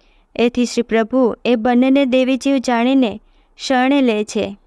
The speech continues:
નામ સંભળાવે છે અને બીજે દિવસે નિવેદન કરાવે છે. પછી એ બંને કહે છે કે, "મહારાજ,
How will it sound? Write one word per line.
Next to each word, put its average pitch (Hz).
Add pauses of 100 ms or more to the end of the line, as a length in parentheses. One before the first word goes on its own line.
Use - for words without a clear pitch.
નામ 240
સંભળાવે 226
છે -
અને 233
બીજે 233
દિવસે 247
નિવેદન 240
કરાવે 202
છે. 190 (1300)
પછી 247
એ 269
બંને 247
કહે 254
છે 214
કે, 233
"મહારાજ, 226